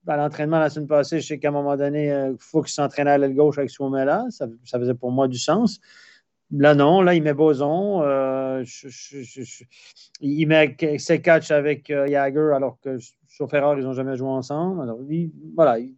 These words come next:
Des fois, tu peux juste changer un truc. Tu dis, « Bon, je, je change une pièce, puis je fais pas, je fais pas tout le puzzle. »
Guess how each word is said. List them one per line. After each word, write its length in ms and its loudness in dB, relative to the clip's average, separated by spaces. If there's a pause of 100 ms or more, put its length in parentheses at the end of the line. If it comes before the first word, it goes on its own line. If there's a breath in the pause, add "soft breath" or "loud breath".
Des 120 6
fois, 140 4
tu 140 -10
peux 140 2
juste 220 2
changer 300 0
un 220 4
truc. 320 -2
Tu 80 -20
dis, « 120 -16
Bon, 140 -12
je, 180 -10
je 140 -14
change 260 -4
une 140 -6
pièce, 320 -2
puis 140 -20
je 100 -20
fais 100 -10
pas, 140 -2 (100)
je 80 -8
fais 140 -6
pas 160 -4
tout 120 -8
le 40 -8
puzzle. » 420 -4